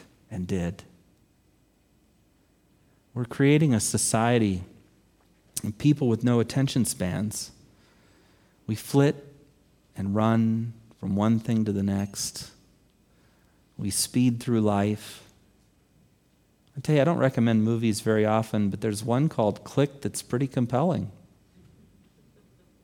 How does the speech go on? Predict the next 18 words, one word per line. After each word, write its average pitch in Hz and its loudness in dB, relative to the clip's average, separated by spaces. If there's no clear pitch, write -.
The 127 -20
guy 135 2
has 156 4
a 131 2
clicker 123 2
that 113 -2
he 120 2
can 117 0
fast 147 0
forward 156 2
to 120 -4
those 117 0
parts - -4
of 110 -2
life 120 0
he 117 -4
doesn't 107 -2
want 107 -6